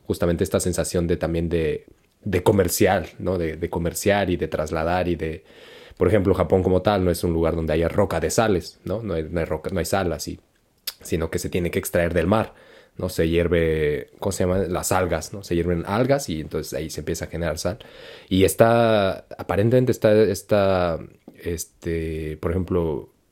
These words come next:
hubo, en Hokkaido se encontró, en algún punto de Hokkaido se encontró obsidiana proveniente, creo que desde Niigata, ¿no? Y entonces hablaba, esto era una,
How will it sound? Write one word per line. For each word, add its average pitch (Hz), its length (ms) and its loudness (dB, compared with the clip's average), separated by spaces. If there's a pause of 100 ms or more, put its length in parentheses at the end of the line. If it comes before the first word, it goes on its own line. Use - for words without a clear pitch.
(160)
hubo, 90 540 2
en 85 160 -4
Hokkaido 104 440 2
se 95 100 0
encontró, 87 420 0
en 90 100 2
algún 87 200 0
punto 90 260 -2
de 82 80 -2
Hokkaido 95 320 -2
se 92 100 -4
encontró 82 300 -2
obsidiana 85 640 -2 (300)
proveniente, 82 500 2
creo 85 180 -2
que 101 100 0
desde 85 200 0
Niigata, 80 580 -4 (100)
¿no? 85 220 -6 (400)
Y - 100 0
entonces 85 360 -2
hablaba, 85 720 0
esto 90 280 0
era 87 140 2
una, 85 500 -2